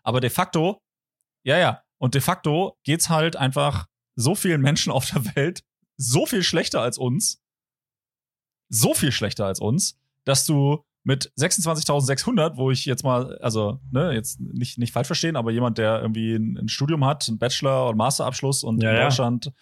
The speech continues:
Speaker 2: Ja,
Speaker 1: irgendeinen
Speaker 2: also halt
Speaker 1: Einstiegsjob
Speaker 2: bis sechsundzwanzigtausend
Speaker 1: macht,
Speaker 2: in
Speaker 1: da,
Speaker 2: Deutschland.
Speaker 1: da halt landet.
Speaker 2: Ja.
Speaker 1: Ja?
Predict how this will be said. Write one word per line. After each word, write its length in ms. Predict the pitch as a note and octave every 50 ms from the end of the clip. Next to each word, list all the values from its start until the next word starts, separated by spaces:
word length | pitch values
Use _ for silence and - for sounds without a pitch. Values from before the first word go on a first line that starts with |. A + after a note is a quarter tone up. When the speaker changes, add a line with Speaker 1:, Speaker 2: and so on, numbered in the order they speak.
| _ -
Speaker 2:
Ja, 140 | G#2 G2+ A#2
Speaker 1:
irgendeinen 180 | D3 E3 C#3
Speaker 2:
also 160 | D3 C3+ - C3+
halt 100 | - -
Speaker 1:
Einstiegsjob 520 | C3 - - - D3 C#3 B2+ - - - - A#2
Speaker 2:
bis 100 | C#3+ B2+
sechsundzwanzigtausend 920 | D3+ E3 - A#2 C#3 D3+ D#3+ E3+ E3+ D#3+ D3 - D#3+ F3 G3 F#3+ D3 B2+
Speaker 1:
macht, 80 | C#3 C#3+
Speaker 2:
in 0 |
Speaker 1:
da, 60 | D3+
Speaker 2:
Deutschland. 300 | F3+ F3 - F3 D#3 C#3+
Speaker 1:
da 40 | C#3
halt 160 | E3 E3 D3
landet. 240 | D3 F3+ G#3+ E3+ B2
Speaker 2:
Ja. 320 | A2+ C3+ D3+ B2 - - _ _ _ _ _ _ _ _ _ _ _ _ _ _ _ _ _ _ _ _ -
Speaker 1:
Ja? 240 | - A#2 C#3 A3 -